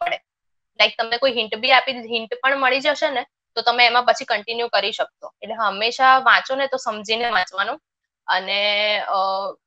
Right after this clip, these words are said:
like, practicals અને એના માટે પણ, અ, કેવું કે practical, મેં જેમ કીધું ને કે એનું પ્રેક્ટિકલ્સનું importance વધારે છે. તમે practice કરતા રહો એની.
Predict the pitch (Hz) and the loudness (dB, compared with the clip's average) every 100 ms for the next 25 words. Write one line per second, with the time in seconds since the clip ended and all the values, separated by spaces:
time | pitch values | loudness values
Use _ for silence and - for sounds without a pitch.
0 | 214 214 220 - - - 220 202 - 233 | 0 2 2 0 -2 0 -2 0 -4 0
1 | 247 240 247 240 214 220 233 226 240 247 | 0 0 0 2 2 2 2 2 2 2
2 | 240 240 - 214 214 269 262 247 220 - | 0 -2 -4 -4 0 0 0 0 -2 -2
3 | 240 247 247 247 254 247 220 220 233 240 | -6 -2 0 0 -2 -4 -4 -4 -4 -6
4 | 233 226 294 214 196 202 202 208 214 214 | -8 -6 -6 0 2 2 0 -4 -2 -2
5 | - 220 226 220 240 214 208 202 214 233 | -2 -4 -4 -4 -4 -4 -2 0 0 -2
6 | 214 180 196 208 - 208 - 220 233 269 | -2 4 4 4 -2 -8 -6 -6 0 2
7 | - - 269 - 214 180 180 160 151 139 | 2 -4 -8 0 0 4 2 4 2 -2